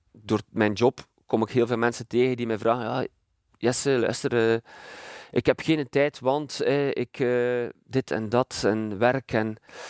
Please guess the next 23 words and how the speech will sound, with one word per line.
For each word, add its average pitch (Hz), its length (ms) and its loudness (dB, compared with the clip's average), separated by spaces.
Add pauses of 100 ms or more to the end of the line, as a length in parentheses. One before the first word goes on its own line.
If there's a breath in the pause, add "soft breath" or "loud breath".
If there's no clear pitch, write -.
(460 loud breath)
Dan 120 120 -2
zeg 120 120 4
ik 120 100 -6
altijd, 123 220 2
"Ja, 113 120 2
maar 117 140 -6 (560)
als 120 220 2
jij - 180 2
opstaat, - 460 0
wat 104 180 -2
doet 117 120 -2
je - 120 -2
dan?" 104 200 0 (1160)
En 107 180 0
dan 123 180 2
zeg-, 135 260 0
dan, 120 160 2
dan 123 180 0
zeggen 127 180 -4
ze 123 80 -6
vaak, 117 440 -2 (280 loud breath)
"Ja, 139 280 2
de 131 100 -8